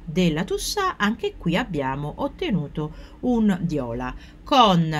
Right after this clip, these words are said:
la differenza quindi, uno, che siamo di fronte a un, a un colore estremamente lucido, due,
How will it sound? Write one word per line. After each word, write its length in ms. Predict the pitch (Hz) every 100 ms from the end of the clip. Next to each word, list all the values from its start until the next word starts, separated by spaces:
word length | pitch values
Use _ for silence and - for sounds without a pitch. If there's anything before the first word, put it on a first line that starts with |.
| 147
la 480 | - 185 208 214 -
differenza 880 | 175 170 175 190 185 165 143 147 160
quindi, 640 | 170 170 147 135 131 127 - -
uno, 500 | 339 466 480 453 427 -
che 120 | 240
siamo 400 | - 233 202 196
di 100 | 180
fronte 500 | 208 240 254 220 196
a 280 | - 180 185
un, 340 | 185 185 180
a 480 | 175 170 160 - 185
un 140 | 175
colore 500 | 175 190 247 320 302
estremamente 720 | 190 175 165 165 151 143 147
lucido, 560 | 151 233 - 381 453 453 - - -
due, 600 | 180 180 247 202 226 359